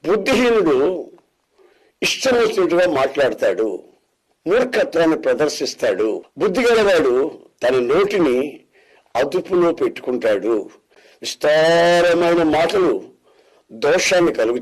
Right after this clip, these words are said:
చేస్తాయి అని ఆ వాక్య భాగంలో మనం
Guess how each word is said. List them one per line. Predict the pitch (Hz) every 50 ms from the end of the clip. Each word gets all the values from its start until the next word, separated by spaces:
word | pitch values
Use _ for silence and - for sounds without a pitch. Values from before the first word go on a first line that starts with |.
| - 127
చేస్తాయి | 107 - - - - 127 127 135 135 98 101 - - _ _ _ _ _ _ _ _ _ _ _ _ _ -
అని | 135 135 127 139 175 190 160 117 107 123 135 - - _ _ _ _ _ _ -
ఆ | - 139
వాక్య | 139 - - - - - 202 190
భాగంలో | 147 135 131 123 117 113 117 113 110 127 156 160
మనం | 139 120 107 98 104 107